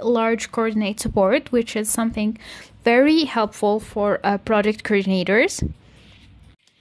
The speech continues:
Now we'll get to the next feature, which is above or, uh, below grid. We video about this and it looked really cool, so I'm excited to try it out. It to fixed and then, uh, select an active grid and display level.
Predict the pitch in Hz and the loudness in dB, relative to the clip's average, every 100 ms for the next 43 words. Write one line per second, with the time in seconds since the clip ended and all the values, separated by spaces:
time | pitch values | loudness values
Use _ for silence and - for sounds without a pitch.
0 | _ _ _ _ - - - - 262 247 | _ _ _ _ -20 -20 -14 -2 2 6
1 | 254 247 254 254 - 269 247 233 226 - | 6 6 2 0 2 4 6 4 2 -2
2 | - - 233 - 247 302 349 269 - 233 | -2 -2 -2 2 4 6 4 2 2 0
3 | 330 254 240 233 233 - - - 240 226 | 2 2 2 2 2 0 0 0 2 4
4 | 226 220 226 220 202 233 208 196 196 190 | 2 0 0 0 2 2 4 2 0 0
5 | 208 170 165 - - - - - - 226 | 2 2 0 -6 -20 -20 -20 -20 -10 2
6 | 233 254 233 220 220 226 233 214 214 208 | 2 4 2 2 0 0 0 -2 0 2
7 | 214 233 - 220 208 - 220 196 - - | 0 -2 -6 -4 -2 -2 -2 -2 -4 -10
8 | 214 220 214 240 - 214 202 - 208 196 | -4 -2 -2 -4 -4 -2 -2 -2 -2 0
9 | 196 190 226 - - 175 226 240 - 233 | -2 -6 -8 -10 -6 -2 -2 -4 -10 -8
10 | - 196 190 180 170 226 330 - - _ | -4 -4 -4 -6 -6 -6 -8 -12 -20 _
11 | _ - 226 - 208 - 320 339 - - | _ -4 -4 -4 -6 0 0 0 -2 -4
12 | 208 247 247 247 240 233 226 226 226 - | 2 4 4 4 4 2 4 4 4 2
13 | 214 220 - 214 220 226 311 269 - 269 | 0 2 0 0 0 0 0 2 2 4
14 | 262 247 - 233 233 226 226 214 233 - | 4 2 -2 0 2 2 0 0 -2 0
15 | 240 220 208 190 180 175 - | 0 2 2 0 2 0 0